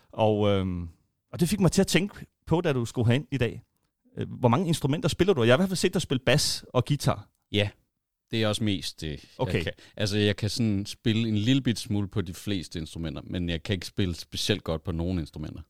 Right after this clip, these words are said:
Speaker 1: Okay.
Speaker 2: Så det er sådan lidt all-round, men ikke sådan skide god til noget af det. Så, øh, men, øh, <laughs> guitar er nok det bedste instrument for mig, ikke?
Speaker 1: Jo, det er rigtigt. Nå,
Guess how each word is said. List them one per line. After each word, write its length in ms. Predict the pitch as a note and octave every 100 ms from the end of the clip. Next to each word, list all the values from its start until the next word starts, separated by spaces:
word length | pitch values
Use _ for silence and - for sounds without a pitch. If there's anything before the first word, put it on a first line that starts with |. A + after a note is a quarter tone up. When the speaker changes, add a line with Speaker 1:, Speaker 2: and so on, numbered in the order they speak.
| _
Speaker 1:
Okay. 180 | B2 B2
Speaker 2:
Så 80 | C3+
det 120 | A2
er 40 | F#2+
sådan 200 | G2+ G2
lidt 180 | G2+ G2+
all-round, 540 | G#2 B2 A2+ G2+ G#2
men 240 | G#2 F#2+
ikke 200 | F2+ G2
sådan 240 | - G2 E2+
skide 320 | - - G#2
god 220 | G#2 F#2+
til 140 | D#2 F#2
noget 240 | F2 F2+
af 80 | E2+
det. 140 | F2 -
Så, 140 | -
øh, 300 | F2 E2+ E2+ E2+ F#2+ F2
men, 80 | F2
øh, 360 | E2+ - C#3
<laughs> 60 | - - - - - - - - - _ _ _ _ _ _ _
guitar 260 | A#2 - G2
er 40 |
nok 200 | E2+ E2+
det 80 | F2+
bedste 300 | D2 C#2+ - - _ _ _ _ _ _ _ _ -
instrument 360 | - D#2+ -
for 80 | -
mig, 160 | - -
ikke? 280 | A2+ -
Speaker 1:
Jo, 140 | F#2+ G2 _ _ -
det 60 |
er 60 | F2+
rigtigt. 320 | F#2 - G2 - _ _ _ _ _ _ _
Nå, 240 | A2 F#2+